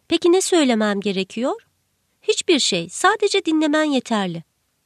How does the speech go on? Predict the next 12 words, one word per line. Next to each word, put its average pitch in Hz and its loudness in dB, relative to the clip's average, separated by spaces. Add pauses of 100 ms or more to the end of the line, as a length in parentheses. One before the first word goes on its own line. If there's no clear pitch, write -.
(600)
Birkaç - -4
saniye 226 2
sonra 208 -4
kulaklıktan 269 -4
bir 320 0
kadın 320 -2
sesi 220 -6
duyuldu. 170 -10 (420)
Yabancı 302 0
bir 269 -2
dilde 220 -4
konuşuyordu. 185 -8